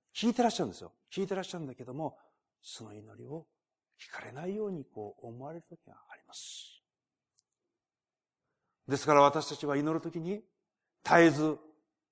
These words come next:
イエス様の十字架を仰いで、「ああ、イエス様の十字架のように私の罪の一切が許されている。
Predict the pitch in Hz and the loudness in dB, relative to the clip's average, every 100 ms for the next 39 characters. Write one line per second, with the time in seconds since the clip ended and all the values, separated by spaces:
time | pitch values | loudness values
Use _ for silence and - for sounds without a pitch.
0 | _ - 98 156 - - 156 156 156 120 | _ -6 4 4 4 2 2 4 2 0
1 | 135 156 143 151 160 160 165 170 196 185 | 2 2 2 -4 -4 -2 -2 0 -2 -2
2 | 165 - _ _ _ _ _ _ _ _ | -6 -14 _ _ _ _ _ _ _ _
3 | _ _ _ _ _ _ _ _ _ _ | _ _ _ _ _ _ _ _ _ _
4 | _ _ _ _ _ _ - 123 139 143 | _ _ _ _ _ _ -2 4 6 6
5 | 143 143 - 147 147 127 147 139 151 156 | 6 4 0 0 0 0 0 -2 -6 -8
6 | 160 156 156 - 165 - 170 170 147 - | -6 -8 -8 -12 -12 -12 -12 -12 -14 -14
7 | - 190 180 151 156 165 - 180 - 175 | -12 -12 -10 -10 -10 -12 -14 -16 -18 -20